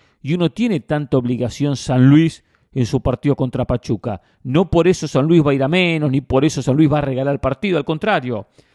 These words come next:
se hacen a veces más complicados estos equipos. ¿Por qué?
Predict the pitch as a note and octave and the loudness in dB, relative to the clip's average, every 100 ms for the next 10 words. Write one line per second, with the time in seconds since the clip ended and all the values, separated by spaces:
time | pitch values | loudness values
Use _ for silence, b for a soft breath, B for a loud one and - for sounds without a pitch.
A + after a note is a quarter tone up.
0 | b b F#3+ F3+ E3+ C3+ D#3+ D#3+ - D#3+ | b b -8 -6 -6 -8 -6 -8 -6 -8
1 | D#3+ D#3+ A3+ C3 F#2+ - _ _ _ _ | -8 -6 -4 -4 -6 -12 _ _ _ _
2 | _ _ _ _ - C#3+ B2+ C#3 - B2 | _ _ _ _ -12 -6 -4 -4 -4 -6
3 | B2 - D#3+ D#3 F3+ D#3 G#2+ | -6 0 0 0 -2 -2 -4